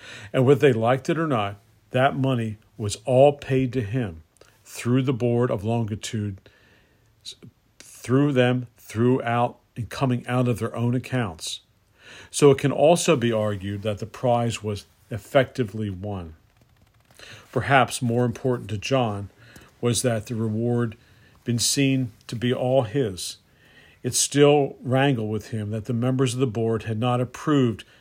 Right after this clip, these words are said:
the granting of the money, but there was some recognition that Ha-, John Harrison has solved the longitude problem.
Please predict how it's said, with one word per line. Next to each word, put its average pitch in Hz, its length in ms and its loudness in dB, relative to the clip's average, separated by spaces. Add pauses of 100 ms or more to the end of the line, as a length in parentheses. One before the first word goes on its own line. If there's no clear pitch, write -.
(120)
the 123 100 -4
granting 120 600 -2
of 110 180 -8
the 110 80 -6
money, 107 380 -6 (640)
but 123 160 0
there 131 160 4
was 117 180 -2
some 127 460 2 (520)
recognition 127 800 2
that 104 120 -6
Ha-, - 200 -12
John 127 320 -2
Harrison 120 580 -2
has 104 280 -6
solved 120 460 2
the 107 80 -8
longitude 107 640 -8
problem. 87 520 -10